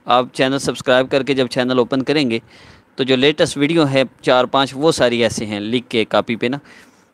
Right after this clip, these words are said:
तो आप उन videos में देखें, मैंने तफसील से समझाया भी है और video भी बनाई है। आप उसे देखेंगे तो इंशाल्लाह आपको फ़ायदा होगा और आपका मसला भी हल होगा। लेकिन आप मंगेतर से कह दीजिए कि मैं अल्लाह को नाराज़ नहीं कर सकती,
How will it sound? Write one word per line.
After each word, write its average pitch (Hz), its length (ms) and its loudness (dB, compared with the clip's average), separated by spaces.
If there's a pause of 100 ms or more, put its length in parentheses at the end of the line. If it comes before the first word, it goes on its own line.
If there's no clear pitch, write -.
(100)
तो - 80 -12
आप 135 300 0
उन 143 140 0
videos 135 380 0
में 127 100 -2
देखें, 127 320 -2
मैंने 131 240 0
तफसील 156 400 -2
से 156 140 -2
समझाया 123 480 2
भी 160 140 -2
है 151 220 2 (380)
और 151 100 2
video 165 280 2
भी 151 120 2
बनाई 117 260 2
है। 110 200 -8 (440)
आप 147 140 4
उसे 156 200 0
देखेंगे 151 420 2
तो 147 140 -2
इंशाल्लाह 127 400 0
आपको 160 240 -4 (1200)
फ़ायदा 120 360 2
होगा 120 420 2 (640)
और 123 220 2
आपका 120 300 2
मसला 123 280 0
भी 143 120 0
हल 117 160 2
होगा। 110 160 2
लेकिन 131 440 0 (140)
आप 127 180 2
मंगेतर 127 380 0
से 135 140 -2
कह 147 200 2
दीजिए 127 400 0
कि 139 100 -2
मैं 135 120 2
अल्लाह 127 200 4
को 120 100 0
नाराज़ 117 360 2
नहीं 147 120 0
कर 131 100 0
सकती, 127 440 -6